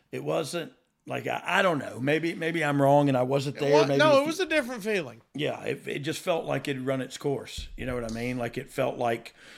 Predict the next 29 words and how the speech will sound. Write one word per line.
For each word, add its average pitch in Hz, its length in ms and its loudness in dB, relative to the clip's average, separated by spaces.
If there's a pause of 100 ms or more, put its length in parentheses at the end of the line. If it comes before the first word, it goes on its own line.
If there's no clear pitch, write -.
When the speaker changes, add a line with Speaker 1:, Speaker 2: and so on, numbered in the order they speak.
(220)
Speaker 1:
it - 360 -8
felt 170 200 0
like 160 180 2
you're, 160 220 0 (280)
you're 139 340 -2 (120)
swinging 156 480 -2
after 135 240 -2
three 131 220 -4
strikes. - 500 -4
You 113 80 -4
know 117 60 -4
what 113 80 -6
I 113 100 -8
mean? 117 240 -10 (380)
Speaker 2:
Let's 220 180 0
talk 262 240 4
about 247 220 4
you 214 220 -2
personally. 208 600 0
Did 147 260 -6
you 233 280 -2
enjoy 247 420 2
being 226 320 0
a 208 60 2
heel 240 580 0
or 190 260 0
a 180 60 -2
babyface 160 680 -2
more? 117 280 -16